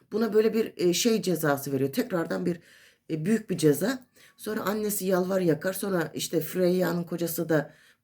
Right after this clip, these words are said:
üç Alilerden biri de şey olduğu için bu iki A-, Aliler bile, üç Aliler arada bile kapışıyorlar. Yani ara çok şey. Ama neyse, Freyya'nın kocası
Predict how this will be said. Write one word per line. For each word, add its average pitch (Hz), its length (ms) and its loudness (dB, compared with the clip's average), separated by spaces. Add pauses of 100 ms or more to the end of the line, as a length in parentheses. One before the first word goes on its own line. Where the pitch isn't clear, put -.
üç 202 180 -6
Alilerden 165 560 0
biri 156 140 -2
de 160 100 4
şey 170 160 -2
olduğu 185 200 -2
için 131 440 0 (440)
bu 220 120 -6
iki 240 240 -2
A-, - 220 -2
Aliler 233 460 0
bile, 160 180 2
üç - 180 -6
Aliler 214 320 0
arada 185 380 0
bile 151 280 2
kapışıyorlar. 127 720 -2 (220)
Yani 302 300 0 (220)
ara 247 360 0 (240)
çok - 260 -4
şey. 139 300 -2 (200)
Ama 254 160 -2
neyse, 233 320 2
Freyya'nın 214 500 0
kocası 160 500 -2